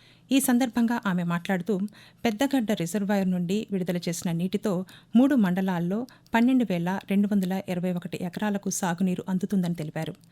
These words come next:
రిజర్వాయర్ అభివృద్ధి పనులకు ఒక కోటి పదహారు లక్షల రూపాయల నిధులను మంజూరు చేసినట్లు చెప్పారు.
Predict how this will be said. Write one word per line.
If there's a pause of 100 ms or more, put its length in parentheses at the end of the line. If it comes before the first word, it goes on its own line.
(400)
రిజర్వాయర్
అభివృద్ధి
పనులకు (400)
ఒక
కోటి
పదహారు
లక్షల
రూపాయల
నిధులను (100)
మంజూరు
చేసినట్లు
చెప్పారు.